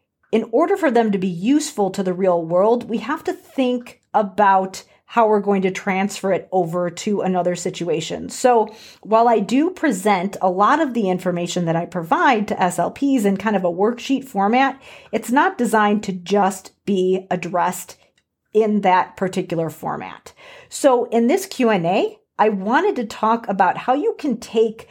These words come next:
some of those more academic looking activities and pull it over to a more functional situation to work on language,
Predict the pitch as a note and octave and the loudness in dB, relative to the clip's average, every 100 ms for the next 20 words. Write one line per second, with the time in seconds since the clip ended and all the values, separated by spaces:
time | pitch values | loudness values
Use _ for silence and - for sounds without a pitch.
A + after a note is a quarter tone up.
0 | - - - B3 A3+ A3+ G3+ F3+ G3 G#3 | -20 -8 0 2 4 2 2 2 2 4
1 | G3+ - F#3+ G3+ F#3 E3+ F3+ F#3 G3+ F#3+ | 2 2 0 0 -2 -4 -2 0 0 -2
2 | - F3+ F3+ G#3 A#3 A3 G#3+ G3+ F#3 F#3 | -8 -6 -2 -2 -2 -4 -4 -6 -8 -8
3 | - G3 B3+ C#4 C#4 - - - - _ | -4 0 2 0 -2 -6 -16 -20 -20 _
4 | - A#3 A#3 A3+ A3 G3+ - _ _ - | 0 2 4 4 2 -2 -12 _ _ -4
5 | C#4 D4 E4 A#3 G3+ B3 D4+ D4 B3+ A#3 | 0 4 4 4 4 4 2 0 0 2
6 | G#3+ G3+ F#3+ F#3+ - G3+ G3+ - A3 G3 | 4 2 0 -2 -2 -2 -2 -4 -2 -2
7 | G3 G3 F#3 F3+ F3 A3+ C4+ - C4+ B3 | -4 -6 -8 -6 -2 -2 -2 -2 -2 -2
8 | A3 F#3 F#3 F#3 E3+ E3+ F3+ A#3 B3+ A#3+ | -4 -2 -4 -4 -10 -8 -4 -2 -2 -2
9 | B3+ B3 G#3+ | 0 -2 -4